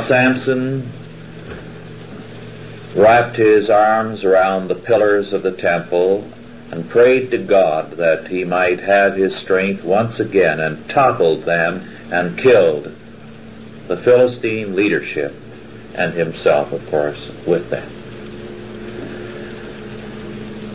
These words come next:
Now, of course, this incident is the heart of Samson Agonistes.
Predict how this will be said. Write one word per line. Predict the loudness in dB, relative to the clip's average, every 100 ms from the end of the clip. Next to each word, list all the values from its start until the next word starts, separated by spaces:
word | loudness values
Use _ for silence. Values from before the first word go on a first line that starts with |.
| -12 -10 2
Now, | 6 6 6
of | 6
course, | 6 6 4 0
this | 2 2 2
incident | 0 0 0 0 -2 -2 -6 -8 -2 2 2 2 -6 -20 -20 -20 -20 -20 -20 -20 -20 -20 -20 0
is | 4 4 4
the | 0
heart | 0 2 4 4 2 -2
of | 0 2 2 0
Samson | 0 0 0 -2 -4 -4 -2
Agonistes. | 0 2 2 0 0 -4 -8 -8 -10 -12 -12